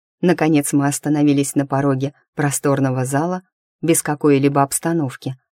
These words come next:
Это оказалось своего рода передней с черным потолком, который куполом поднимался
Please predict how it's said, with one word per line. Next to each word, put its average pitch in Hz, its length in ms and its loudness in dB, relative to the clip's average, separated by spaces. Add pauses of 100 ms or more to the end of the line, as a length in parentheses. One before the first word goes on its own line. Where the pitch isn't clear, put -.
(340)
Это 143 240 0
оказалось 160 480 0
своего 160 480 0
рода 156 260 2
передней 147 720 2 (160)
с - 80 -12
черным 147 480 2
потолком, 160 640 -4 (380)
который 151 420 0
куполом 175 580 -2
поднимался 147 840 2